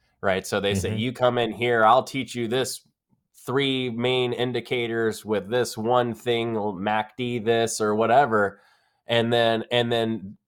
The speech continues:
Speaker 1: they just say, "You're gonna be able to make money." But inherently, that doesn't take into account the biggest aspect of trading for the individual, which is your psychology, right? And your psychology is going to influence your edge. You know, there's people who are much, um,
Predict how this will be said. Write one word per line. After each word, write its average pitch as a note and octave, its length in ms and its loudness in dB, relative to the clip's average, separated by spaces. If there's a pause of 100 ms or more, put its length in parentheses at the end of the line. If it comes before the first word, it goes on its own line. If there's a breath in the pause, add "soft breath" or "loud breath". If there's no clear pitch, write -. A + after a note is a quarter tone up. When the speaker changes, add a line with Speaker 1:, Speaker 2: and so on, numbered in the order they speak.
Speaker 1:
they A#2+ 260 -2
just A#2 220 -4
say, A#2 120 0
"You're A#2 180 0
gonna A#2 160 0
be G#2+ 100 0
able G2+ 140 -2
to G2+ 60 -4
make G2 260 -6
money." A#2+ 380 0
But A#2 360 0 (240)
inherently, A#2 1040 -2 (120)
that A#2 280 4
doesn't A#2+ 340 -4
take C3 300 -8
into A#2 160 -6
account B2+ 400 -4
the G2 180 -8 (220)
biggest C3 500 0
aspect A#2 560 -2
of F#2+ 100 -12
trading A2 440 -4
for G2+ 140 -10
the G#2 80 -2
individual, G2+ 460 0
which G#2 140 -2
is F#2+ 120 -6
your F#2+ 100 -8
psychology, F#2 840 2 (560)
right? G#2+ 240 4
And G#2+ 100 0
your G#2 120 0
psychology G#2+ 880 4
is G2 140 -2
going G#2 380 0
to G#2+ 220 -6
influence G#2 560 -4
your G2+ 180 -4
edge. G#2 400 0
You G#2+ 100 -4
know, G2 160 -2
there's G2+ 260 -4
people G#2 480 -6
who G#2+ 220 -2
are F#2+ 180 2
much, G#2+ 840 0
um, G2+ 440 2